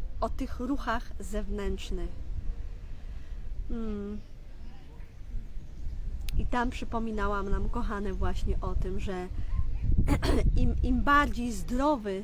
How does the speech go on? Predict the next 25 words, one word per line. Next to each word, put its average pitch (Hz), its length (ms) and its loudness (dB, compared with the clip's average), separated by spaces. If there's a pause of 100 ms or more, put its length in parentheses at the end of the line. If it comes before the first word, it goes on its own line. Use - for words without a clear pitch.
(140)
ten 214 160 -4
ruch 247 360 -2
„jestem 226 440 -4
chciana” 226 600 -4 (380)
jest 208 280 0 (100)
wewnętrzny, 220 920 0 (480)
tym 214 240 0
bardziej 240 480 0
się 233 160 -4
to 214 140 -6
przejawia 208 640 -6
również 202 580 -2 (100)
zewnętrznie 202 880 -4 (1900)
i 233 60 -2
tym 226 300 0 (120)
większa 285 640 2
siła 247 400 0 (100)
oddziaływania 226 920 2
na 214 180 2
zewnątrz. 220 600 4
A 226 80 2
dlaczego? 233 580 0
Bo 247 180 0
jest 254 260 -4
przestrzeń. - 800 0